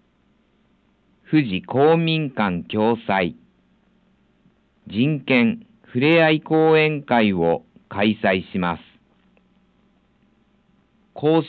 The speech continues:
師は、佐賀市人権童話政策男女参画課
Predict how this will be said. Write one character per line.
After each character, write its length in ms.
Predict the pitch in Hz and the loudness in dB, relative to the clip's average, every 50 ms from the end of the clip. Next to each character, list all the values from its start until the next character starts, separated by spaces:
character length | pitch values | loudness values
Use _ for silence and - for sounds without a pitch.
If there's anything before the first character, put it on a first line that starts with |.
| - | -2
師 80 | 120 107 | -2 0
は、 260 | 98 92 92 - - _ _ _ _ _ _ _ _ _ _ _ _ _ _ _ _ _ _ _ _ _ - | 2 2 0 -2 -4 _ _ _ _ _ _ _ _ _ _ _ _ _ _ _ _ _ _ _ _ _ -6
佐 120 | 127 123 | -4 -2
賀 140 | 120 147 160 - - - | 0 0 -2 -2 -6 -12
市 200 | 85 85 - - - _ _ _ _ _ _ _ _ _ _ - | -10 -10 -10 -12 -14 _ _ _ _ _ _ _ _ _ _ -6
人 300 | 92 110 123 139 135 123 | -2 0 0 0 -2 -4
権 380 | - - 123 117 113 117 113 117 - _ _ _ _ _ _ _ _ - | -2 -2 0 2 2 0 -2 -4 -10 _ _ _ _ _ _ _ _ -18
童 400 | - - 110 113 123 143 151 156 | -8 -2 0 2 2 4 2 2
話 160 | 160 151 147 143 - - | 2 0 0 -2 -2 0
政 260 | 139 139 139 131 131 | 2 2 2 0 -2
策 440 | - 95 - - - 80 78 - _ _ _ _ _ _ _ _ _ _ _ _ _ _ _ _ _ - | -6 -8 -8 -8 -10 -10 -10 -10 _ _ _ _ _ _ _ _ _ _ _ _ _ _ _ _ _ -8
男 320 | - 98 107 131 151 156 147 | -4 -2 -2 0 -2 -2 0
女 140 | 160 156 | -2 -2
参 340 | 151 - 160 143 147 147 135 - | 0 0 -2 -2 -2 -2 -6 -4
画 140 | - 123 | -4 -6
課 460 | 120 - - _ - 110 104 98 - | -6 -6 -14 _ -4 -2 -2 -2 -4